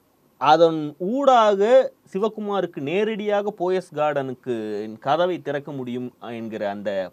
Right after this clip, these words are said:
பழக்கம் இன்னும் வெளிப்படையாக சொல்ல போனால்,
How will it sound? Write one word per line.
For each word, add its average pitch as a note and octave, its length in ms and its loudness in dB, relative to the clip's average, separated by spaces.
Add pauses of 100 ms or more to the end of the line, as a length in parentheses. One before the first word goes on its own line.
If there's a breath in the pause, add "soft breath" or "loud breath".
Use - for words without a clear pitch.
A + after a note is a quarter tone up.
பழக்கம் D#3 600 -2 (1200)
இன்னும் A3+ 720 -4
வெளிப்படையாக G3+ 680 2
சொல்ல E3+ 280 -4
போனால், F#3 520 -6